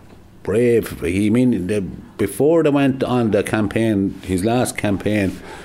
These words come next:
oh, most of the officers took out life insurance policies. They, they had a very bad feeling about Custer or about what, what might have happened, you know. So they, they were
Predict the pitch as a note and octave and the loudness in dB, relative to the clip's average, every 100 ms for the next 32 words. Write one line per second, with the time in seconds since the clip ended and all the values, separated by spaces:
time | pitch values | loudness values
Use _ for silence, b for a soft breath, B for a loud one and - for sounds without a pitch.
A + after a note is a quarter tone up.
0 | B B B - A#2+ A#2 A2+ C#3+ D3 A2 | B B B -2 0 2 2 2 2 0
1 | A2+ G#2 E2 E2 - - G2 G2+ F2+ F2+ | 0 -2 -4 -6 -6 -6 0 0 0 0
2 | F2+ E2+ D#2 F#2 F#2 F2 E2+ D#2 - D2+ | 0 -2 -4 -2 -4 -2 -4 -2 -4 -6
3 | - G2 E2 - F#2+ G2+ G2+ A2 A#2+ A2 | -4 -2 -2 -2 -2 -2 0 0 2 0
4 | F#2+ - G2+ F#2 E2 E2 D#2 - D#2+ - | 0 0 0 0 0 -2 -4 -4 -4 -2
5 | D2 D#2+ D#2 E2+ E2 F#2 - - - E2+ | 0 0 0 -2 -2 -2 -4 -8 -8 -6
6 | - F#2 F2 D#2+ - D#2+ E2 D#2 E2 F2 | -4 -2 -2 -4 -6 -6 -4 -6 -2 -2
7 | F2 E2 - D#2+ D#2 - - - F2 E2+ | -2 -2 -4 -2 -4 -6 -8 -4 -2 -2